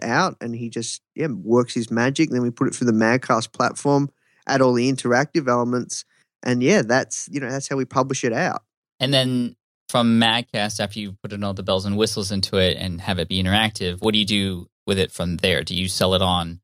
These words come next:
Speaker 2: uh, a-, on, off of the Apple platform, or how do, how is it being distributed?
Speaker 1: Yeah, so we leverage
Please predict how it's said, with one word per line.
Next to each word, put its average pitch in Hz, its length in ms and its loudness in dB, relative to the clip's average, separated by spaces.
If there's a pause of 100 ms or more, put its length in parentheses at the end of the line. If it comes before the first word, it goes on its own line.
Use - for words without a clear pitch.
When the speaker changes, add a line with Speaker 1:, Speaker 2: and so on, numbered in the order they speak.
(340)
Speaker 2:
uh, 90 200 2 (160)
a-, - 60 -8
on, 85 160 -2
off 92 300 -2
of - 60 -8
the 90 120 0
Apple 139 340 -2
platform, 151 520 0
or 110 100 2
how 123 160 2
do, 127 100 0
how 123 260 0
is 110 140 -2
it 104 200 -6 (260)
being 98 460 0
distributed? - 720 -2 (400)
Speaker 1:
Yeah, 190 140 4
so 151 200 2
we 180 160 2
leverage 143 560 0